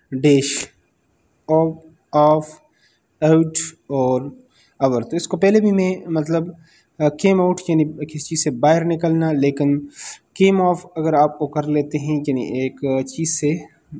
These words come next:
डिटैच हो जाने को कहते हैं came off। तो ऑप्शन बी इसमें हमारे पास करेक्ट, करेक्ट है। Question number nineteen है, "The girl is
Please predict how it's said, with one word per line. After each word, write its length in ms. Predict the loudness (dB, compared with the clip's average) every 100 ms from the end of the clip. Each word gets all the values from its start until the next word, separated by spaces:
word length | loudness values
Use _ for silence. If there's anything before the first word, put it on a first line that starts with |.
| -8
डिटैच 540 | -6 -4 2 2 2 -2
हो 80 | -2
जाने 260 | -2 -2
को 100 | -4
कहते 280 | -6 -8 -8
हैं 160 | -8 -6
came 440 | -4 -4 -6 -6
off। 160 | -6 -8 -12 -20 -20 _ _
तो 180 | -2 0
ऑप्शन 380 | 0 0 0 -2
बी 380 | -2 -6 -8 -18 _ _
इसमें 240 | -4 -2 -2
हमारे 260 | -2 -2
पास 420 | 2 2 2 0 -8 _ -8
करेक्ट, 320 | -8 -8 -14 -20 _ _ _ _ _ _ _ _ _
करेक्ट 260 | -2 -2 0
है। 120 | 0 -2 -12 -20 -20 _
Question 220 | 0 2 -2
number 240 | -4 -2
nineteen 360 | -4 -4 -4 -2
है, 220 | -2 -4 -10 -20 _ _ -2
"The 200 | 2 2
girl 300 | 2 0 0
is 240 | 0 -2